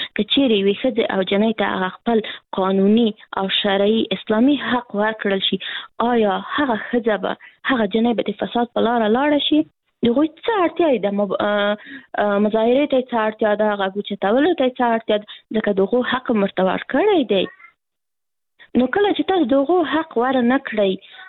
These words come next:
نو دا ناممکنه خبره ده چې هغه به لاس پر لاس کېږدي او کې به ني، خپل غږ به اوچت نه کړي، خپله آینده یې خرابه شوله، هغه به وي چې خیر دی، دا زما آینده د خرابه، زما د اولاد آینده، زما د لور آینده، دا څه کېږي؟ تنها ته نه ده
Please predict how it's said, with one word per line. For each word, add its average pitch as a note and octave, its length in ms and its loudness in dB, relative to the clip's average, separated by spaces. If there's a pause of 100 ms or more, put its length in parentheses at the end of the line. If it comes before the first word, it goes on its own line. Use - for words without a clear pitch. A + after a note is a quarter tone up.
نو G#3+ 140 2
دا C4+ 80 2
ناممکنه A#3+ 640 2
خبره A#3+ 260 0
ده A3 140 -2
چې A3 120 -6
هغه G#3+ 220 0
به G#3 140 0
لاس G#3+ 180 -2
پر G#3+ 220 0
لاس A3 120 0
کېږدي A3 460 2
او G#3 80 2
کې A#3 240 0
به A3 160 4
ني، A3 60 2 (320)
خپل G3+ 300 0
غږ G#3+ 200 0
به F#3+ 40 2
اوچت G3+ 340 0
نه G#3+ 220 2
کړي، G3+ 160 -2 (300)
خپله G#3 360 0
آینده G3+ 300 2
یې A3 120 -4
خرابه A3+ 440 -2
شوله، G#3+ 280 0
هغه G#3 140 -2
به G#3 180 0
وي A3 180 2
چې G#3+ 120 -2 (100)
خیر G#3+ 220 0
دی، G#3 120 0 (280)
دا G#3 160 2
زما A3+ 240 2
آینده G#3+ 220 0
د A3 180 -4
خرابه، G#3 340 -2
زما A3 220 2
د G#3 100 -2
اولاد A#3+ 380 2
آینده، G#3 440 2
زما G#3 160 4
د G3 220 2
لور C#4 220 4
آینده، G#3+ 340 0 (180)
دا G3 100 -2
څه A3+ 240 0
کېږي؟ - 300 -4 (1400)
تنها A3 340 2 (320)
ته D#4 100 2 (140)
نه E4+ 140 2
ده F4 80 2